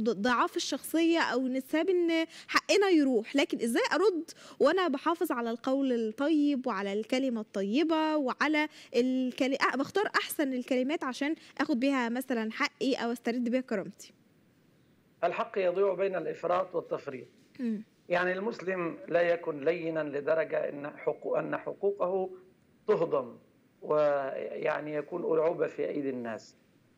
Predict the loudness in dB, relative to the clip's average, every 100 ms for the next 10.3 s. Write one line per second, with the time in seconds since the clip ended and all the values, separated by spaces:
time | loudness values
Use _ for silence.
0 | -2 2 2 2 2 2 4 6 6 2
1 | -2 -4 -2 -2 -2 -2 -4 -4 -4 0
2 | 4 4 4 0 -4 -6 -2 2 4 2
3 | -2 -14 -20 _ _ _ -4 2 4 4
4 | 2 0 -2 0 0 0 -2 0 2 2
5 | 0 -2 -4 -4 -2 2 2 -2 -6 0
6 | 2 2 0 0 2 2 2 0 -2 0
7 | 0 -4 0 2 2 0 0 0 -2 -6
8 | -12 -18 _ _ _ _ _ -4 0 2
9 | 2 4 4 2 0 0 0 0 2 2
10 | 2 0